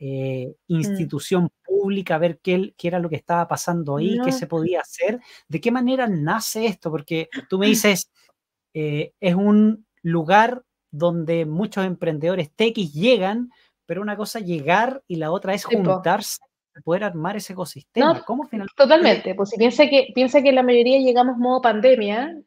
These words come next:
Speaker 2: y llegamos a encerrarnos en nuestras casas, entonces tampoco
Speaker 1: Claro.
Speaker 2: estábamos juntos. Sabías que había uno por allá, otro por acá, y no nos veíamos.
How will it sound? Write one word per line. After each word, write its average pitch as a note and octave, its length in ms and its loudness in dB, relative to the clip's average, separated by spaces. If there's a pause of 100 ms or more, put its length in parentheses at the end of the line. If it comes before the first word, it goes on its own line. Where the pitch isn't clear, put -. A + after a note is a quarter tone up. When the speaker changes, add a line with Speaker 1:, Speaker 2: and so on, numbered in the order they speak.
Speaker 2:
y F#3+ 460 -8
llegamos G#3 280 -6
a - 20 -4
encerrarnos A3+ 400 -2
en A#3 60 -2
nuestras A3+ 240 -10
casas, - 340 -2 (140)
entonces - 340 -14
tampoco A3+ 320 2
Speaker 1:
Claro. D#3 100 0
Speaker 2:
estábamos G3+ 380 4
juntos. - 420 -16 (420)
Sabías C4 480 2
que A#3+ 120 0
había G#3+ 240 2
uno A3 260 0
por G#3+ 140 -4
allá, G3 320 -2
otro F#3+ 160 -10
por F3 120 -8
acá, F#3 300 -6
y F#3 80 -6
no G#3 120 -4
nos A#3 120 -2
veíamos. G3 400 -4